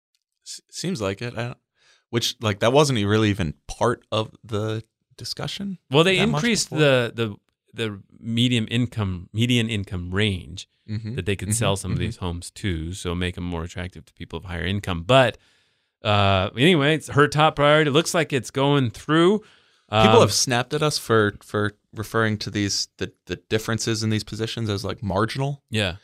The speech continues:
Speaker 1: Like, no, it's like, th-, one
Speaker 2: Talking
Speaker 1: of
Speaker 2: about
Speaker 1: these diff-
Speaker 2: millions of dollars.
Speaker 1: is millions of dollars could pr-, make or break one project or another. But within the <laughs> terms of this policy, these are very much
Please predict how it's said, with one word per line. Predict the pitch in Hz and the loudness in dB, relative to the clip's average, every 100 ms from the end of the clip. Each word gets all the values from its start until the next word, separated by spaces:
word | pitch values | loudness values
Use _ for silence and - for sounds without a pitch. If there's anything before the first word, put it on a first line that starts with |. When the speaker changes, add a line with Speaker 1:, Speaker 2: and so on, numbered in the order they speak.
| _ _ _ | _ _ _
Speaker 1:
Like, | 82 - | -8 0
no, | 120 120 113 | 6 8 8
it's | 110 101 98 | 6 0 -4
like, | 98 _ _ _ _ - | -4 _ _ _ _ -16
th-, | 95 101 _ _ - | -14 -14 _ _ -4
one | 117 127 127 | 6 8 8
Speaker 2:
Talking | 120 | 6
Speaker 1:
of | |
Speaker 2:
about | 87 | 4
Speaker 1:
these | 110 98 | 4 4
diff- | 101 | 4
Speaker 2:
millions | 101 95 | 4 2
of | 92 | -2
dollars. | 104 104 101 101 | 0 0 0 0
Speaker 1:
is | 104 107 | 0 0
millions | 110 107 101 | 2 2 2
of | 104 | 4
dollars | 127 110 98 - | 6 8 4 0
could | 101 - _ _ | -6 -8 _ _
pr-, | 98 - | -10 0
make | 107 98 | 2 2
or | 95 | 4
break | 101 98 - | 4 4 0
one | 104 104 | 0 2
project | 98 98 98 - | 4 2 0 -4
or | 92 | -2
another. | 107 127 120 - - _ _ _ _ _ _ | 2 4 4 0 -14 _ _ _ _ _ _
But | 127 - - _ _ - | 2 2 -4 _ _ 0
within | 147 143 165 180 | 2 4 6 8
the | 151 | 6
<laughs> | |
terms | - - - 156 131 | 4 -4 0 2 4
of | 101 92 98 | 2 0 4
this | 104 92 | 4 4
policy, | - 101 101 80 - 62 58 - _ _ _ _ _ _ - | 2 4 4 2 -2 -8 -10 -18 _ _ _ _ _ _ 0
these | 107 107 | 4 6
are | 104 98 87 _ _ _ _ _ - | 6 6 2 _ _ _ _ _ -18
very | 107 117 123 104 | 2 6 8 6
much | 98 95 - - | 4 2 0 -10